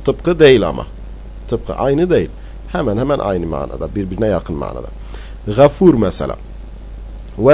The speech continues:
təqulu fi fəulin. Pəki, naqis, naqis-i vavi və ya naqis-i yai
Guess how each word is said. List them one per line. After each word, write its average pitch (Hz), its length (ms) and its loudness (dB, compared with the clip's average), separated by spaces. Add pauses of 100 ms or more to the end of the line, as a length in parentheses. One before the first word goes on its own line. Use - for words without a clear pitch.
təqulu 214 400 6
fi 160 160 2
fəulin. 131 640 4
Pəki, 170 320 0
naqis, 135 800 2 (240)
naqis-i 139 400 2
vavi 123 540 6 (480)
və 160 100 6
ya 156 160 10
naqis-i 127 460 2
yai 110 380 4